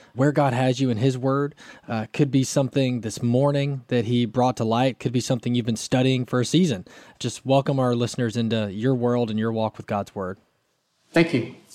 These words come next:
Speaker 2: There's probably two scripture passages that I, that are kind of impacting me right now. And one is kind of in Mark one, when Jesus is baptized. And so it's, God says to Jesus, "You are my beloved son,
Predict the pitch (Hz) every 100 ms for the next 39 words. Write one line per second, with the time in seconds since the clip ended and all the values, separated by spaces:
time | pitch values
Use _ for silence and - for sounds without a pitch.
0 | - - 190 226 247 240 220 220 - 202
1 | 208 196 196 190 208 190 202 185 185 180
2 | 175 165 165 160 156 147 170 160 156 139
3 | 143 - 165 160 165 160 160 156 156 160
4 | 139 139 151 160 151 - 160 151 135 127
5 | 131 139 143 135 143 143 151 147 - 151
6 | 139 151 151 160 147 127 - 127 135 135
7 | 123 113 117 - - _ _ _ _ _
8 | _ _ _ 151 139 135 127 143 139 139
9 | 135 135 - - - _ _ - 135 147
10 | 160 - 170 165 143 160 156 147 131 127
11 | - - - _ _ _ _ - 147 165
12 | 165 156 147 143 143 139 135 - 123 117
13 | 117